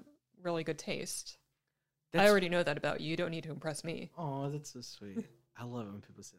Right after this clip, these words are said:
Speaker 2: that about me.
Speaker 1: <laughs> That you're
Speaker 2: What's
Speaker 1: good at
Speaker 2: funny
Speaker 1: water.
Speaker 2: about this is that I know for a fact that I'm not gonna get laid anytime soon.
Speaker 1: <laughs> Me neither.
Speaker 2: But I wasn't doing this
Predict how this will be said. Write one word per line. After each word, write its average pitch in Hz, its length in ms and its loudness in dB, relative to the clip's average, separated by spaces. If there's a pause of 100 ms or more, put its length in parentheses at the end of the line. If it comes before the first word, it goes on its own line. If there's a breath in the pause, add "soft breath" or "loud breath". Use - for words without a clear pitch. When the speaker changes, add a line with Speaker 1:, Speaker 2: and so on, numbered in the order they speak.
(100)
Speaker 2:
that 92 140 -18
about 95 220 -14
me. 104 160 -14 (120)
Speaker 1:
<laughs> - 140 -20
That 214 120 0
you're 156 80 4
Speaker 2:
What's 196 180 8
Speaker 1:
good 180 80 4
at 180 60 8
Speaker 2:
funny 262 240 10
Speaker 1:
water. - 180 8
Speaker 2:
about 185 100 6
this 139 300 0
is 143 160 0
that 139 320 2
I 151 80 2
know 147 460 4
for 190 200 0
a 165 60 -2
fact 110 480 -8
that 110 60 -8
I'm 104 180 -4
not 95 200 -6
gonna 104 160 -8
get 98 220 -14
laid 98 180 -10
anytime 98 380 -12
soon. 101 540 -8 (200)
Speaker 1:
<laughs> - 840 -14
Me - 80 -8
neither. 202 400 -4
Speaker 2:
But 175 100 2
I 175 80 4
wasn't 202 460 2 (240)
doing 185 340 4
this 156 420 -2